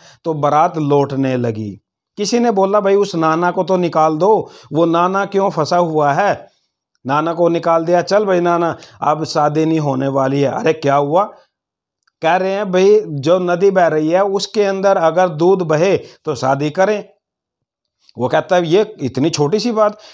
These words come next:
इतनी छोटी सी बात के लिए शादी से मना कर रहे हैं, चलो बुलाओ मेरे को।" तो वो कहते हैं, "भैया ऐसा करो, आप पानी निकाल लो, हम दूध बहा देंगे।" अब अगले लड़की वालों को क्या लगा,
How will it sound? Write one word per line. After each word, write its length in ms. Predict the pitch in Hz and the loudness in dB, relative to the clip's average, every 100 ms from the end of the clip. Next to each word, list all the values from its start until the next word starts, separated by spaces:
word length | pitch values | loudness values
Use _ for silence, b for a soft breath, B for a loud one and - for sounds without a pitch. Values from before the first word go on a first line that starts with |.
| B | B
इतनी 240 | 151 226 | -2 0
छोटी 340 | 233 147 151 226 | -2 0 0 0
सी 120 | 277 | 0
बात 260 | 247 233 - | 0 -2 -2
के 160 | 240 | -2
लिए 280 | 226 233 233 | 0 0 0
शादी 360 | - 175 165 208 | 0 -2 0 -2
से 160 | 220 | -2
मना 240 | 208 202 202 | -2 -2 -2
कर 140 | 208 | 0
रहे 120 | 196 | 0
हैं, 140 | 190 202 B B - | -2 -4 B B -2
चलो 220 | 226 202 | 2 2
बुलाओ 320 | 180 214 202 | 2 2 2
मेरे 160 | 175 156 | 0 0
को।" 300 | 135 113 b b _ | 0 -2 b b _
तो 100 | - | -6
वो 100 | 165 | -4
कहते 260 | 196 190 196 | 0 0 0
हैं, 100 | 196 | 0
"भैया 280 | 190 190 185 | 2 4 2
ऐसा 200 | 180 175 | 2 -2
करो, 460 | 175 214 180 - b b b 143 | 0 0 0 -4 b b b 0
आप 300 | 135 156 170 190 185 180 170 | 2 2 2 2 2 0 -2
पानी 280 | 165 190 | -2 -2
निकाल 380 | 190 160 151 151 | -4 -2 0 0
लो, 380 | 185 214 156 - - | 2 -2 -2 -8 -6
हम 220 | 165 147 | -4 -2
दूध 240 | 147 151 | -2 -2
बहा 280 | 135 117 120 | -2 -2 -2
देंगे।" 320 | 127 147 151 151 _ _ _ _ _ _ _ _ 139 | 0 -2 -4 -8 _ _ _ _ _ _ _ _ -4
अब 200 | 160 - | -4 -2
अगले 360 | 165 165 214 220 | -2 0 2 2
लड़की 340 | 196 180 190 | 2 -2 -2
वालों 320 | 175 170 160 | 0 2 0
को 120 | 156 151 | -2 -2
क्या 220 | 160 151 | 0 0
लगा, 340 | 143 147 208 | 2 2 0